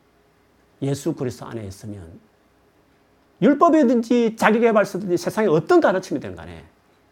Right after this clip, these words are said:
그 모든 그 선한 것들을 가르쳐내게 하는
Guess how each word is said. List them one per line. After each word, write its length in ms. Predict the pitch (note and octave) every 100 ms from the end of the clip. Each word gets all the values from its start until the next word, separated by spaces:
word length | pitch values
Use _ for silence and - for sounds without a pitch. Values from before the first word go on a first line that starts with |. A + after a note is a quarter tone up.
| _ _ _
그 100 | E3
모든 560 | C#3+ G#3 C#4+ C#4+ C4
그 140 | - C#3
선한 280 | - B2+ B2+
것들을 360 | A#2 - A#2
가르쳐내게 720 | - E3+ B3 - F3+ F#2+ F#2
하는 360 | G2+ G#2+ G#2 E2+